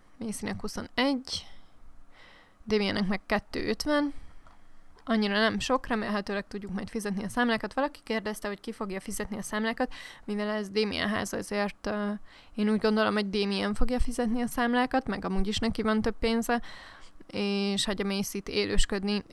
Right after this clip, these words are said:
Először gondoltam arra is, hogy talán Macy-nek be kéne szállnia a számlákba, és akkor feles-felesben fizetik, mármint, hogy fele-felében fizetik ezeket a dolgokat, de aztán rájöttem, hogy azzal nagyon sok mindent kéne variálni itt a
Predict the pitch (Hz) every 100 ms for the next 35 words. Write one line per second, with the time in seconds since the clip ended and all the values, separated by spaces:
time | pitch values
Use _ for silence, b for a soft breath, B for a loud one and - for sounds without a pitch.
0 | - _ - 294 349 - 233 214 240 233
1 | 220 214 214 208 208 - 214 - 214 214
2 | 208 214 - 214 208 214 - 196 196 220
3 | 208 202 196 196 220 202 196 190 190 -
4 | 202 - 196 196 - 202 190 - - -
5 | - - 214 190 190 190 202 202 196 233
6 | - 202 202 202 185 - 190 196 190 190
7 | 202 208 233 - B B B B B 214
8 | 196 196 208 202 208 202 196 190 - 185
9 | 240 247 220 208 208 208 294 262 208 202
10 | 202 202 196 196 190 190 196 190 190 190
11 | 175 180 208 214 190 185 - 202 196 196
12 | 202 196 196 196 190 190 - 196 202